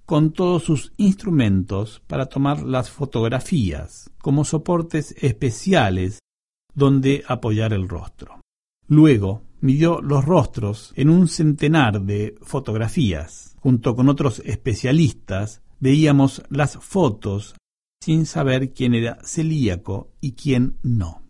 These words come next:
Al final, concluimos que la frente en pacientes celíacos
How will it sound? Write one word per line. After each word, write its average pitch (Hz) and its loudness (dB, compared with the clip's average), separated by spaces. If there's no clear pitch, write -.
Al 113 -6
final, 123 -2
concluimos 151 4
que 139 -2
la 131 0
frente 95 -2
en 139 2
pacientes 131 -2
celíacos 120 -2